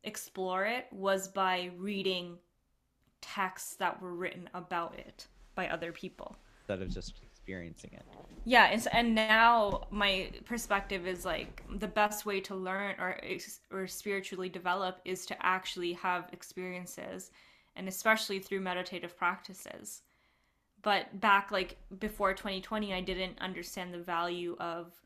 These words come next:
Speaker 1: well, I didn't trust myself. It's like when you, when, for example, when people take psychedelics and there's two different perspectives on the experience. There's one perspective where you're having mystical experience, or you could be like,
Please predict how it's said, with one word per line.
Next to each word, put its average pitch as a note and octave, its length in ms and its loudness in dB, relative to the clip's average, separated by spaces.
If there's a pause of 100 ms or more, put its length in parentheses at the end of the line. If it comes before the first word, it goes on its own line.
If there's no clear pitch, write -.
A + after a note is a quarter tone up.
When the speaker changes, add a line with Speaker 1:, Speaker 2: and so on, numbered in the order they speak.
(180)
Speaker 1:
well, A3 140 6
I A3+ 60 8
didn't A#3 200 4
trust A3 420 2
myself. - 720 -6 (420)
It's - 160 -4
like A#3 160 2
when A3+ 280 0
you, A3 240 0 (100)
when, G3+ 340 -4
for G#3 140 -6
example, G3+ 320 -4
when F#3+ 100 -2
people G3 220 -8
take F#3+ 180 -6
psychedelics F3+ 960 -4 (420)
and G3 140 -4
there's F#3+ 240 -4
two A3 180 -4
different G3 360 -6
perspectives F#3+ 680 -8
on F3+ 180 -8
the E3+ 60 -10
experience. F#3+ 720 -12
There's F#3+ 280 -6
one G#3+ 220 2
perspective G3 560 -4
where F#3 120 -2
you're F3 120 -2
having F#3 420 0
mystical F#3 420 -8
experience, G#3 680 -6
or G3+ 60 -2
you G#3 100 -2
could G#3 120 -4
be F#3+ 100 0
like, F#3+ 180 -2